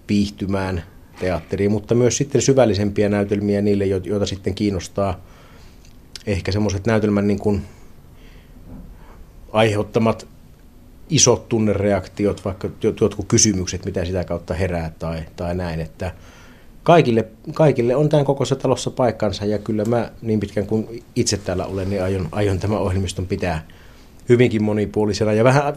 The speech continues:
jo-, tietyllä tavalla, että kun se saisi aina jotain yllätystä, kun nyt vaikka tää Kaurismäki, mikä on ensi viikolla ensi illassa, niin, niin se on kaikilta osin hyvin erilainen näytelmä, et en usko, että semmoista on Suomessa ihan äsken nähty.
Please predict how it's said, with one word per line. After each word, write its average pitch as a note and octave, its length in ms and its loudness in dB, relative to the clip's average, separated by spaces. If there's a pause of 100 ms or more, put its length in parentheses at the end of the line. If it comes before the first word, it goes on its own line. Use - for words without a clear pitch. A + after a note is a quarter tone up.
jo-, D#3+ 140 2
tietyllä D#3+ 400 6
tavalla, B2+ 300 6
että A2+ 120 0
kun A2 100 -6
se A#2 60 -4
saisi A#2+ 220 -2
aina A#2+ 160 2
jotain G#2 220 0
yllätystä, F#2+ 460 -2
kun G2+ 140 0
nyt D3 140 0
vaikka D#3+ 200 4
tää D#3 140 4
Kaurismäki, G#2 580 2
mikä G2 260 -2
on G2+ 120 -2
ensi A2 200 -2
viikolla E2 320 -4
ensi E2+ 240 -6
illassa, D#2+ 320 -8
niin, F#2 200 -4 (800)
niin G2+ 260 -4 (1400)
se - 180 2
on B2 240 4 (580)
kaikilta A#2+ 480 4
osin G#2 440 0 (520)
hyvin A2 280 4
erilainen F#2+ 520 0
näytelmä, F2+ 480 -4
et D#2+ 100 -8
en G2 120 -4
usko, G2+ 280 -4
että - 80 -4
semmoista F#2+ 340 -4
on F#2 80 -4
Suomessa E2 400 -2
ihan E2 200 -4
äsken - 260 -10
nähty. - 280 -14